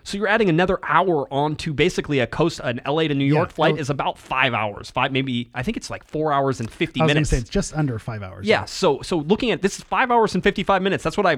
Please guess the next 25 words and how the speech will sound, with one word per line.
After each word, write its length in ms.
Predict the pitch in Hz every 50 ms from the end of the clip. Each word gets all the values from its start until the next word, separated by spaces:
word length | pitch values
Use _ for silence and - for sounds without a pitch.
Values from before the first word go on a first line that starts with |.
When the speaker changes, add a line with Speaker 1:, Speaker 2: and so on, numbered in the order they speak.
| 135 -
Speaker 1:
I 120 | 127 135
looked 260 | 139 170 214 214 -
up 160 | 214 - -
the, 200 | 131 139 131 131
the 160 | 139 160 143 131
timing. 380 | - 160 185 196 143 120 - - -
Speaker 2:
<laughs> 60 | - 233 - - - - -
Speaker 1:
And 140 | - 170 185
I, 120 | 170 170 165
by 140 | 143 147
the 60 | 143 143
way, 140 | 143 139
I, 60 | 131 123
it 200 | 104 - 151 -
said 200 | - 156 147 -
five 200 | - 139 143 143
hours 260 | 151 151 143 131 -
and 100 | 127 113
fifteen 340 | - 123 - - 143 147 160
minutes, 260 | 165 170 185 180 -
and 80 | 131 117
I 40 | 117
realized 360 | 120 123 120 117 113 110 117
I 40 | 110
went 180 | 107 107 104